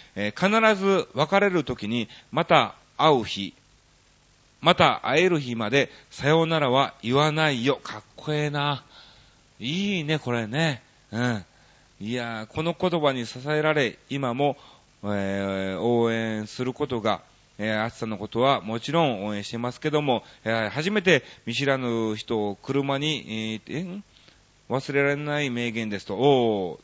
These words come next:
てことですね。今会いに行こうとしている、えー、人の忘れられない名言ですってことでいただきました。「必ず別れる時に、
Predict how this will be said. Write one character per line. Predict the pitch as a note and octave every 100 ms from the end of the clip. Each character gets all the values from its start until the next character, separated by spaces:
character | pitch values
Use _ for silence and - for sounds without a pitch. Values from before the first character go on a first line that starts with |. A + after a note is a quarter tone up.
| -
て |
こ | A#2+
と | F#2
で | E2+
す | -
ね。 | E3+ F3 - -
今 | B2+ B2+
会 | B2+
い |
に | A#2 A2
行 |
こ | A#2
う | A2
と | A2
し | G#2
て | B2 B2+
い | C3
る、 | C3+ A2+ - -
え | G2 F#2+ F#2+ F2+ F2 F2 E2+
ー、 | F#2
人 | C#3
の | D3 F3+
忘 | A#2+ A2+ A2
れ | G#2
ら | G#2+
れ |
な | G#2
い | F#2+
名 | F2+ F#2+
言 | F2+ F2+
で | F2
す | F#2+
っ |
て | -
こ | A#2
と | G#2+
で | B2 D#3
い |
た | G2+
だ | G2
き | G2+
ま | G#2
し | G2+
た。 | F2 - - -
「必 | C3 C#3+ C#3+
ず | C3 C#3
別 | C3 C3+
れ | C3
る |
時 | A#2 C#3 G#3+
に、 | C4+ E3